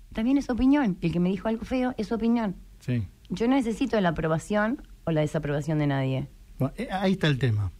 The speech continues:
Speaker 2: ¿La aprobación o la desaprobación?
Speaker 1: No. Yo siempre digo, no dejes que la mirada del otro te defina.
Speaker 2: Ujú. Bueno, eso es lo que pasa.
Speaker 1: No dejes que la mirada del otro te defina.
Speaker 2: Ujú.
Speaker 1: Entonces, cuando yo estuve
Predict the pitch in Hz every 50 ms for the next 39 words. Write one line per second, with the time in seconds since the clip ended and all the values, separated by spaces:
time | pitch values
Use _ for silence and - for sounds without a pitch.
0 | - - - 135 131 131 135 131 - 196 226 233 220 170 151 - 196 214 208 185
1 | 160 147 143 143 180 180 - - 143 123 117 127 120 117 117 - 165 160 170 185
2 | 196 220 226 202 160 151 - - - - - - - - - - 269 330 302 247
3 | 240 214 208 208 240 269 277 262 320 320 - 311 - 233 208 190 190 185 180 196
4 | 214 233 240 240 208 180 190 196 196 208 185 170 160 151 151 - - 143 127 127
5 | 123 123 123 - - - 120 117 107 120 131 131 127 123 - - - - - 127
6 | 127 123 107 - - 131 135 123 160 160 151 135 120 123 104 131 120 - - -
7 | 254 220 180 190 202 220 233 240 233 208 208 208 208 202 - - 226 220 - -
8 | 190 156 143 139 151 147 139 147 147 147 147 151 165 175 185 190 175 143 135 131
9 | 123 151 151 151 180 185 202 202 - - 294 302 294 269 214 180 151 - - -
10 | 120 120 107 131 160 170 180 185 190 180 165 170 156 143 143 - 139 135 - -
11 | - - - - - - 165 156 151 - 160 - 233 240 233 254 254 247 254 233
12 | -